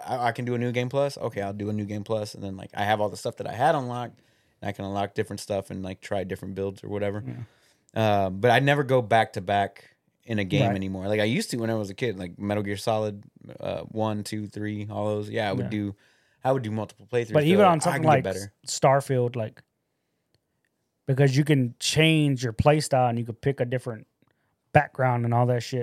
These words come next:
Speaker 2: It's like, there's no point in them going New Game Plus. You're just gonna pick a different class and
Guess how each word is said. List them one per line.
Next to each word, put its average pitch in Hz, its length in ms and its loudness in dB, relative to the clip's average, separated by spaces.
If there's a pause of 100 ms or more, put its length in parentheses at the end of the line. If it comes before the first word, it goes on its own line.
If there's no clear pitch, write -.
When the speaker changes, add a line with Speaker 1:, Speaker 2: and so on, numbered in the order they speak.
Speaker 2:
It's - 140 -10
like, 120 220 -6 (380)
there's 127 120 -6
no 147 120 4
point 160 300 -2
in 139 60 -2
them 131 80 -4
going 131 280 4
New 131 120 6
Game 123 260 2
Plus. 156 520 0 (760)
You're 123 120 0
just 123 180 0
gonna 120 260 4 (360)
pick 143 140 4
a 135 40 0
different 123 240 -2
class 127 280 2
and 117 240 -8